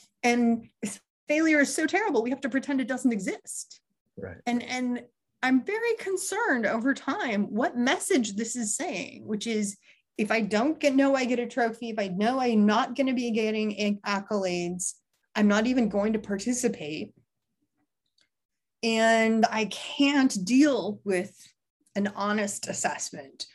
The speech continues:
Speaker 1: or an experience of failure because it just goes against everything I've been taught.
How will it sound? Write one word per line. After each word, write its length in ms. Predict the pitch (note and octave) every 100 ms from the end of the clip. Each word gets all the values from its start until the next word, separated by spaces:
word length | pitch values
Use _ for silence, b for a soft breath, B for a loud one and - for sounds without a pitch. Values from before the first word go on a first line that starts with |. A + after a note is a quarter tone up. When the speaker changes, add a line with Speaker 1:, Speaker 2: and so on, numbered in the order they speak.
| b b
Speaker 1:
or 200 | - G3+
an 100 | F#3+
experience 800 | F3 F#3+ - G3 F#3+ F3+ E3 D#3+
of 140 | F3 E3
failure 440 | E3 D#3 D#3 D#3
because 240 | F3 E3+ E3+
it 80 | F3
just 340 | - G3+ - -
goes 220 | F#3 F3 E3+
against 460 | E3+ F3 G3+ -
everything 480 | D#3+ D#3 D3+ - D#3
I've 200 | D#3 D3+
been 160 | D3+ C#3
taught. 320 | - C#3+